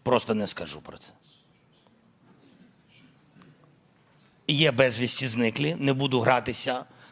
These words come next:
з цією, з цими цифрами, не хочу. Чому? Тому що останній обмін показав, що ми будемо неточними з вами через те, що, а, повернули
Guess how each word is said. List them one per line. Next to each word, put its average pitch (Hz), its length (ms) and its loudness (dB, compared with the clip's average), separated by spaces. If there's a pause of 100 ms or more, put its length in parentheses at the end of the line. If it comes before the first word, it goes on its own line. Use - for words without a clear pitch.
з - 60 -10
цією, 123 680 0 (540)
з - 60 -10
цими 139 400 2
цифрами, 135 500 -2
не 135 120 2
хочу. 139 520 -2 (760)
Чому? 131 320 2
Тому 127 200 2
що 127 380 0
останній 147 420 0
обмін 135 340 2
показав, 117 500 2
що - 140 0
ми 120 100 4
будемо 123 380 2
неточними 117 880 0 (300)
з 107 140 -4
вами 120 440 2 (580)
через 120 400 2
те, 131 180 2
що, 123 420 0 (1600)
а, 107 320 2 (600)
повернули 120 720 0